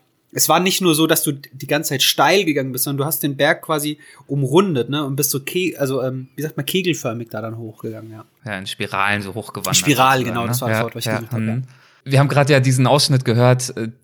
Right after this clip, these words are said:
Speaker 2: der dich, glaub ich, wirklich ans Limit gebracht hat.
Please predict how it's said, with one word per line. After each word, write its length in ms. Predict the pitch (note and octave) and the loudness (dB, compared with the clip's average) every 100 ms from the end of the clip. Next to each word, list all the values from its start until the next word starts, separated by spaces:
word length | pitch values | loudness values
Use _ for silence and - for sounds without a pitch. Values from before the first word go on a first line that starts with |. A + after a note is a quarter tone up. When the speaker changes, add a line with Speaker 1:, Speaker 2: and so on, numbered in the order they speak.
| _ B2+ | _ 2
Speaker 2:
der 640 | A#2 A#2 A#2+ A#2+ B2 A#2 | 4 4 4 6 4 2
dich, 440 | B2 A#2 - B2+ - _ _ - B2+ | 0 0 0 -6 -12 _ _ -14 2
glaub 200 | A#2 A#2 | 2 4
ich, 120 | A2 | 2
wirklich 300 | C3+ B2+ A#2 | 4 4 2
ans 160 | G2 | -2
Limit 260 | G2+ G2 F#2 | -4 -6 -6
gebracht 460 | G2 F#2+ G2 - B2 | -6 -4 -6 -4 -2
hat. 220 | C3 | -2